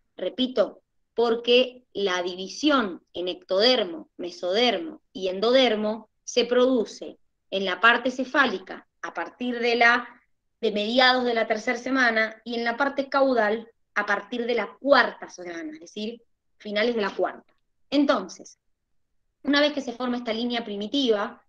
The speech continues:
que acá tiene el nódulo primitivo, fíjense que en el video les muestra cómo las tres capas del embrión, ectodermo, mesodermo y endodermo, vienen de el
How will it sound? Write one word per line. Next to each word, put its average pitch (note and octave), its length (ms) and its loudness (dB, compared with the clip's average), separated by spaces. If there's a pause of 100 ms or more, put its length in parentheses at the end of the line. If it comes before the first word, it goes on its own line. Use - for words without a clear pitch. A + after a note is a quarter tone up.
que - 80 -6
acá G3+ 220 -2
tiene G#3 220 -6
el G3 120 -6
nódulo G3+ 380 -2
primitivo, F#3 760 -2 (500)
fíjense D4 460 2
que C4+ 520 6
en G3+ 120 -2
el G3 140 -4
video G#3+ 240 4
les B3+ 180 2
muestra G#3+ 640 -2 (320)
cómo C4+ 280 4
las A#3+ 180 2 (120)
tres G4 340 2
capas G#3 600 -2 (640)
del G#3+ 280 2
embrión, G#3+ 640 2 (400)
ectodermo, A3 920 2
mesodermo G#3+ 960 -2
y F#3 100 -4
endodermo, F#3 720 0 (360)
vienen D4+ 720 4
de A#3+ 520 4 (140)
el A3 400 2